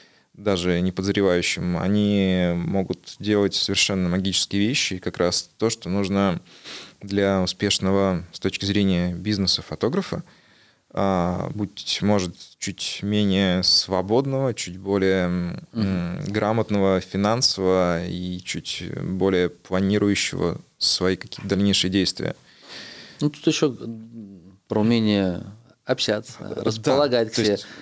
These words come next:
Speaker 2: Там такие ошибки часто бывают, ребята, что я только вот в WhatsApp. Я говорю: "В, в Telegram тебе нельзя написать?" "У меня нет".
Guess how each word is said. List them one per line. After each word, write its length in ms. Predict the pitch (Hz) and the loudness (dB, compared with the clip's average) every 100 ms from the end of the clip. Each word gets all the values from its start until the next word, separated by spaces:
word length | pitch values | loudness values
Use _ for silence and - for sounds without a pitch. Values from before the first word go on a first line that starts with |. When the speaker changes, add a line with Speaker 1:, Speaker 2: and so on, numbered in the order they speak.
| - - - | -20 -20 -4
Speaker 2:
Там 160 | 120 | -2
такие 280 | 120 135 147 | 0 0 0
ошибки 360 | 120 196 190 139 | 2 0 0 -2
часто 440 | - 117 - - | 0 0 0 -6
бывают, 480 | 107 104 110 95 - | -8 -2 0 0 0
ребята, 240 | 95 92 | -2 -2
что 440 | - 113 113 107 - _ _ _ | -2 2 2 2 -4 _ _ _
я 160 | 147 | -4
только 460 | 170 143 139 - 110 | 0 0 0 -2 0
вот 260 | 104 92 104 | 0 -4 -6
в 140 | 110 | -4
WhatsApp. 320 | 110 - - - _ _ _ _ _ _ _ _ | -4 -4 -6 -10 _ _ _ _ _ _ _ _
Я 60 | 104 | -2
говорю: 180 | 107 101 | -2 -2
"В, 40 | - | -6
в 100 | - | -4
Telegram 320 | 117 120 120 | 0 2 0
тебе 120 | 110 110 | 0 0
нельзя 140 | 151 | 2
написать?" 240 | 170 - - _ 143 | -2 -6 -12 _ -12
"У 40 | |
меня 100 | 185 | -8
нет". 300 | 117 104 - | -6 -8 -14